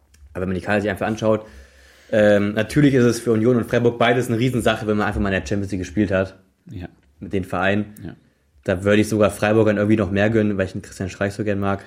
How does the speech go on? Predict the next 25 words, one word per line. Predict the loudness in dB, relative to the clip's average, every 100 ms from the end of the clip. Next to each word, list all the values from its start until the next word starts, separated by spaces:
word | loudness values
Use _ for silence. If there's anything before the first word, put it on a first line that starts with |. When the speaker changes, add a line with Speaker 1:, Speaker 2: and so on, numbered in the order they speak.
| -20 -20 _
Speaker 2:
Und | 0
soll | 0
ich | -2
dir | -2
was | -2
sagen? | 0 -2 -2
Champions | -4 -4 -4 -8
League | -10
in | -6
Berlin. | -4 -4 -4 -6 -12 _ _ _ _ _ _ _ _ _ _ _ _ _ _ _ _
Ich | -8
muss | -8 -6
mich, | -8 -10 -20 -20 -18
ich | -18 -16
muss | -18 -10
lügen, | -8 -6
aber | -8
ich | -12
meine, | -14 -10 -10
das | -10
gab's | -8 -10 -10
noch | -16
nicht. | -14 -18 _ _ _ _ _ _
Hertha | -4 -4 -2 -6 -8 -12
hat | -14 -14 -16